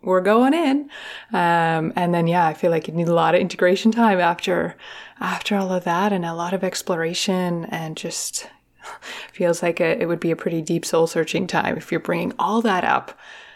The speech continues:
You kinda have a different way of looking at things. So they, they seem,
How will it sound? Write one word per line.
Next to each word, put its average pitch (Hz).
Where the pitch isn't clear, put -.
You 175
kinda 185
have 185
a 196
different 190
way 190
of 190
looking 185
at -
things. -
So 170
they, 190
they 202
seem, 233